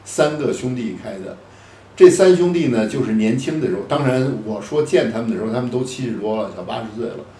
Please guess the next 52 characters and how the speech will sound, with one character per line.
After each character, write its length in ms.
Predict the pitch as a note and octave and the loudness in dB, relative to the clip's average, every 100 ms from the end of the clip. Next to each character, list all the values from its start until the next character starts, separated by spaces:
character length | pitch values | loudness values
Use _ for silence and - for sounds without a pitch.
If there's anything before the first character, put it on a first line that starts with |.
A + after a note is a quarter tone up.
| - - - - | -20 -20 -20 -6
他 140 | - | 0
们 100 | D#3 | 2
是 640 | D3 C3+ A2+ G#2+ G#2 G#2 G#2 | 4 6 6 4 0 -4 -6
十 360 | - B2 C3+ | -6 -4 -2
几、 200 | C3 A2 | -4 -6
二 200 | G#2 A2 | -4 -4
十 40 | G#2 | -2
岁 180 | A2+ A#2+ | -2 -2
的 40 | |
时 40 | F#2+ | -2
候 160 | G#2 F#2 | -6 -6
来， 200 | F#2+ A2 A2+ | -8 -8 -8
就 120 | A2+ | -8
是 140 | F#2+ F#2 | -8 -10
也 140 | G2 | -12
从 260 | - - A#2 | -12 -8 -4
内 140 | B2+ | -4
地 180 | G2+ F#2+ | -6 -8
来 100 | F2+ | -8
这 140 | G2 G#2+ | -10 -10
边 120 | F#2 | -12
淘 180 | - - | -12 -12
金 240 | G2+ G2+ | -14 -14
的。 140 | G2 - - - - - - - - | -14 -16 -18 -20 -20 -20 -20 -20 -10
然 100 | A2+ | 0
后 160 | C#3 D3 | 2 2
他 120 | D#3 | 0
们 100 | D3 | -2
开， 220 | - C#3+ C#3+ | -2 -2 0
后 100 | B2+ | 2
来 140 | A#2 | 2
开 180 | A#2 C3+ | 0 -2
了 80 | A#2+ | -2
一 60 | |
个 60 | B2 | -2
小 160 | G2+ | -6
旅 120 | F#2+ A#2 | -6 -4
馆， 300 | A#2 - A#2 | -6 -6 -6
这 80 | D3 | -4
个 60 | |
小 140 | - A#2 | 0 0
旅 100 | D3 | 2
馆 120 | D#3 | 0
有 60 | B2 | 0
多 180 | C3 C#3 | -2 0
大 220 | C3+ A#2 | 0 -2
呢？ 140 | A2+ G#2 | -4 -8
有 60 | G2+ | -10
四 180 | - | -8
间 200 | C#3+ D#3 | -4 -4
客 100 | C#3 | -4
房， 320 | A#2 A2 B2+ | -4 -4 -6